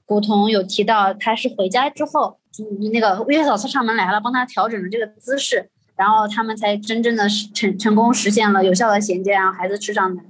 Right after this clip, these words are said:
如果真的这是这个非常自然的事情，那孩子应该自然会吃吗？妈妈也应该自然会喂啊，应该不需要任何外在的干预和帮助，就是你俩放在一起，这个东西自然就发生了。但其实根本就不是这样。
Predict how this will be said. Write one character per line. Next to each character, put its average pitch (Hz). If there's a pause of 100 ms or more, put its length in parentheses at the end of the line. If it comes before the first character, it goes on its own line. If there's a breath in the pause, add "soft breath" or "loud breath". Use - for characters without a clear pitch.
(420)
如 240
果 320
真 320
的 359
这 269
是 254
这 226
个 214
非 247
常 226
自 277
然 208
的 190
事 202
情， 190
那 262 (120)
孩 226
子 262
应 285
该 294
自 311
然 254
会 262
吃 262
吗？ 226
妈 240
妈 262
也 240
应 214
该 254
自 262
然 240
会 240
喂 247
啊， 180 (220 soft breath)
应 240
该 269
不 277
需 -
要 262
任 254
何 190
外 214
在 208
的 190 (160)
干 208
预 208
和 214
帮 208
助， 214 (380 loud breath)
就 277
是 262
你 233
俩 254
放 277
在 262
一 262
起， 220
这 208
个 254
东 254
西 262 (140)
自 320
然 302
就 311
发 320
生 311
了。 269 (520)
但 302
其 269
实 285
根 294
本 277
就 208
不 208
是 208
这 214
样。 208